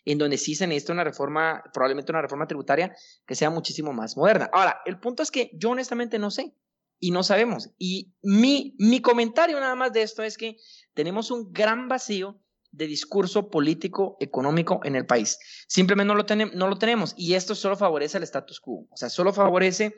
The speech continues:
a un sistema económico que realmente no funciona para todas las personas, que es como muy, muy poco potente, que no termina de acelerar y no se le entra. Y yo lo que digo nada más es, o sea, es un llamado a que de verdad necesitamos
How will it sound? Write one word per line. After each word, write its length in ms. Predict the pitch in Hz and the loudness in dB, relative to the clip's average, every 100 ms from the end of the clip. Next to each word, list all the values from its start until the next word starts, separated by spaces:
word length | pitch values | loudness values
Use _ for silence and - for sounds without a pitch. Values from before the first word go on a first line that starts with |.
| _ _ - | _ _ -2
a 100 | 127 | 0
un 120 | 139 | 0
sistema 300 | 147 160 165 | -2 0 0
económico 560 | 170 185 185 185 185 | 2 2 2 0 -4
que 80 | 180 | -4
realmente 320 | 131 127 131 | -6 -4 -2
no 100 | 143 | -2
funciona 520 | 139 160 - 175 165 165 | -2 -6 0 2 4 2
para 180 | 135 | 0
todas 180 | - 131 | 0 -2
las 120 | 143 | -2
personas, 480 | - 175 190 180 180 - - - - | -4 0 2 2 -2 -8 -20 -20 -10
que 80 | |
es 80 | 120 | -4
como 300 | - 151 143 | -4 -4 -2
muy, 160 | 147 156 | 0 0
muy 200 | 165 156 | 2 4
poco 260 | 165 170 170 | 2 2 -2
potente, 600 | 180 180 165 170 175 _ _ | 0 2 0 -2 -8 _ _
que 80 | 123 | -6
no 160 | 135 | -6
termina 360 | 135 143 147 151 | -4 -4 -2 0
de 60 | 151 | 0
acelerar 500 | - 165 151 165 - - - - - _ | 0 2 4 2 -4 -20 -20 -20 -20 _
y 100 | - | -2
no 140 | 175 180 | 0 2
se 120 | 202 | 0
le 140 | 185 | 0
entra. 320 | 208 185 - _ _ | -2 -4 -10 _ _
Y 120 | - | -2
yo 120 | 156 196 | 4 6
lo 140 | 226 | 6
que 80 | 220 | 4
digo 180 | 202 214 | 4 2
nada 180 | 208 | 2
más 200 | 196 202 | 0 0
es, 140 | 220 196 | -2 -2
o 20 | |
sea, 160 | 196 185 | -2 -2
es 320 | - 147 - | -4 -10 -6
un 80 | 190 | -4
llamado 260 | 175 180 | -2 -2
a 100 | 196 | -4
que 160 | 190 156 | -4 -2
de 140 | 147 | 2
verdad 320 | 151 151 151 | 4 4 2
necesitamos 800 | 165 196 202 180 170 160 170 170 | 0 -4 -6 -4 0 0 -2 -8